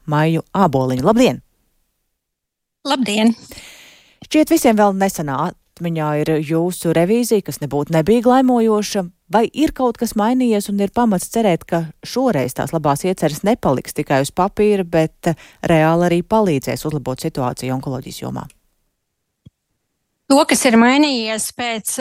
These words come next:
Speaker 2: revīzijas, šobrīd mums vēl ir pāragri vērtēt valsts kontrolē, jo sniegtie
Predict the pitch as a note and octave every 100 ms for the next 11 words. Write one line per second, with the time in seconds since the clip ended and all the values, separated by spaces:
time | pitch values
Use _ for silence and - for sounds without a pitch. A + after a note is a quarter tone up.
0 | A#3 D4 D4+ B3 G#3+ A#3 A3+ A3 - -
1 | C#4 A3+ A3 A3 B3+ C#4 C4 A3 G#3 -
2 | A#3 A3 B3 D4 D#4 D#4+ E4+ F4+ D4+ B3+
3 | C#4 C4+ - C#4 B3 B3+ C#4 D4 C#4+ C4+
4 | B3 A#3+ A#3+ A#3 A3+ A3+ A3 G#3+ A#3+ A#3
5 | A3 A3 A3 - - D4 E4 C4+